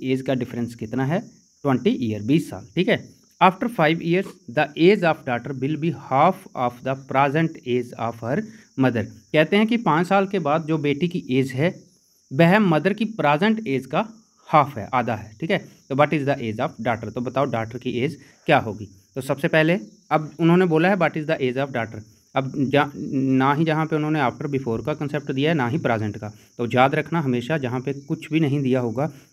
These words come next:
वो हमेशा कौन सी एज होगी? प्रेजेंट एज होगी, ठीक है। तो देखिए, सबसे पहले हम लेट कर लेते हैं, let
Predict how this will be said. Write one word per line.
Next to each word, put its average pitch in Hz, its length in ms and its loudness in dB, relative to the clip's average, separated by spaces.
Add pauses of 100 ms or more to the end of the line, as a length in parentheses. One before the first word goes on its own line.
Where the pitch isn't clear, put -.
वो 135 80 2
हमेशा 120 340 -2
कौन 117 200 -2
सी 113 140 -2
एज 110 160 -2
होगी? 113 240 -2
प्रेजेंट 113 640 0
एज 95 140 -10
होगी, 95 220 -18 (100)
ठीक 165 120 -2
है। - 220 -2 (580)
तो 131 60 -2
देखिए, 131 360 0 (580)
सबसे 175 220 2
पहले 185 200 4
हम 180 140 4
लेट 143 200 0
कर 151 120 -2
लेते 147 240 -2
हैं, 170 80 0
let 131 200 -2